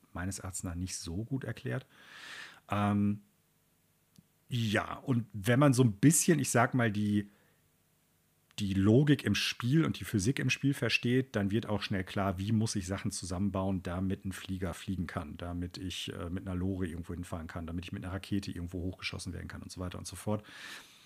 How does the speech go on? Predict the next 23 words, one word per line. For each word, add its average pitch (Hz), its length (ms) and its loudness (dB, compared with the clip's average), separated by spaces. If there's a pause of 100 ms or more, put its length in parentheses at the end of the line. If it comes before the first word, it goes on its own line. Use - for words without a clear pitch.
(100)
Also 101 160 -2
wenn 123 80 6
man 135 100 6
sich 120 160 0
da 131 200 6
so 117 280 4 (420)
ein 104 60 -4
bisschen - 220 4
eingefunden 156 500 6
hat, 131 160 2
dann 117 100 2
geht 113 160 0
das 110 140 0
ganz 95 200 0
gut 104 140 -4
von - 140 -2
der 85 120 -4
Hand, 139 260 2 (440)
auch 107 220 0
was 104 280 0
man 87 240 2
wie 147 120 0
zusammenbaut. 147 760 0